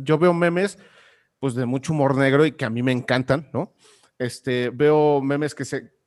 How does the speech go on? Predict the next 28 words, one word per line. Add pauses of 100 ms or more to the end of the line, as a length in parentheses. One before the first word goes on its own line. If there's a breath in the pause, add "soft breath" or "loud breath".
(120)
que
hacemos
memes
de
todo, (100)
¿no? (220 soft breath)
Entonces,
una
pregunta
sería, (420)
¿hay
límites
para
ese
humor (120)
desde
tu
punto
de
vista? (400 loud breath)
Y
por
otro
lado, (160)
eh,
¿cómo
este
humor,